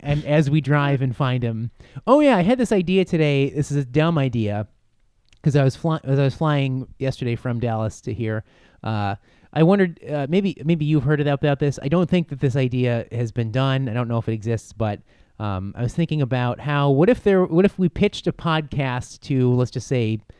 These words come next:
some airline, JetBlue or whatever, called The Plane Cast. So as, as the plane caster, I will get, like, you give me, like, like, a window seat and, like, all the seats around me. Like, you know how in, like, Minesweeper when you,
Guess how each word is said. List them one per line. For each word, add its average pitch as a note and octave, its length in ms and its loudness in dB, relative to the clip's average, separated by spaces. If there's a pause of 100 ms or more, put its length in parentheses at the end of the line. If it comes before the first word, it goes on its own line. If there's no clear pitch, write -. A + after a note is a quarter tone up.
(100)
some C3 180 -2
airline, G2 520 -4
JetBlue A2+ 440 -2
or G2+ 340 -4
whatever, G2 380 -6 (220)
called C#3+ 240 2
The C#3+ 80 0
Plane F#3 380 -2
Cast. G#2+ 520 -6 (500)
So B2 400 0 (580)
as, D3 240 0
as D#3+ 160 4
the D#3+ 100 2
plane G3 340 0
caster, C#3 640 0
I E3+ 240 2
will F#3+ 160 6
get, D#3+ 380 0
like, C3+ 320 0
you D3 80 0
give G#3 220 2
me, G#3 200 2
like, D#3+ 360 0 (420)
like, D3+ 180 0
a C3 60 4
window F3 420 2
seat C#3+ 460 -2
and, C#3+ 80 -4
like, D3 240 0
all F3 340 4
the C#3+ 80 0
seats D#3 320 -2
around C#3+ 320 0
me. C#3 180 0
Like, E3+ 180 2
you F3 60 2
know F3+ 140 2
how F3 220 2
in, D3 180 2
like, C3+ 220 -2
Minesweeper C#3 640 0
when C#3 140 2
you, B2+ 140 0